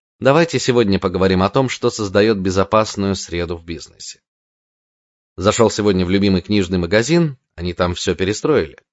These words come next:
Открытые прилавки, новые тематические отделы, количество посетителей удвоилось. Представляете? По сути, сегодня мы с вами будем говорить о том же,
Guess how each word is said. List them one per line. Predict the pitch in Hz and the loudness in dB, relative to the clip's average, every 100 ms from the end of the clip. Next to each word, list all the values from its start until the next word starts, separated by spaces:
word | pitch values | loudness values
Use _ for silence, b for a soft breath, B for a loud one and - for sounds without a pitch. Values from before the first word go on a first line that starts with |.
| - | -10
Открытые | 101 - 156 104 92 | -6 -2 0 2 0
прилавки, | 87 82 82 104 - 90 | -2 0 0 -2 -6 -4
новые | 104 120 107 | 0 2 0
тематические | 101 98 95 - 82 - 85 | 0 -2 -4 -8 -10 -6 -6
отделы, | 80 87 113 120 - | -6 -4 -2 -2 -4
количество | 95 107 110 - 113 | 0 0 0 -2 -4
посетителей | 101 107 120 - - 104 98 | -4 -4 -4 -6 -2 2 2
удвоилось. | 82 85 87 107 104 - _ _ _ | 0 -2 -2 -4 -6 -16 _ _ _
Представляете? | - 98 - 135 175 190 - - _ _ _ - | -4 -4 0 2 2 -2 -6 -18 _ _ _ -2
По | 107 | -2
сути, | - 175 185 87 | 0 0 0 -4
сегодня | - 117 113 85 85 | -4 -2 0 -2 -4
мы | 92 | -4
с | 98 | -2
вами | 98 87 85 | 0 0 0
будем | 92 98 101 | 0 0 2
говорить | 101 110 117 | 4 2 2
о | 135 | 0
том | - 123 | 0 0
же, | 80 60 | -2 -10